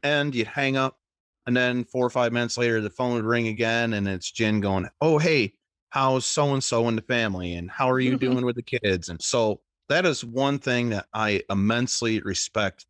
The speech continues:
Speaker 1: Jen for, is even though it wasn't one of her rules, she has respected that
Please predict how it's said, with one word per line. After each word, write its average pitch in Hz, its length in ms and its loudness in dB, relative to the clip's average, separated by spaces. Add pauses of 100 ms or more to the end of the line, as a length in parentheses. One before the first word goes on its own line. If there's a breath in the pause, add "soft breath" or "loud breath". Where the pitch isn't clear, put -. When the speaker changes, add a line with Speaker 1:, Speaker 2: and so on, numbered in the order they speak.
Speaker 1:
Jen 104 340 2
for, 65 420 -14 (680)
is 98 520 0 (420)
even 151 300 2
though 151 200 2
it 127 140 -2
wasn't 135 360 -2
one 123 180 0
of 101 140 -2
her 127 220 2
rules, 113 640 0 (320)
she 131 420 0
has 113 220 -2
respected 104 640 -2
that 92 320 0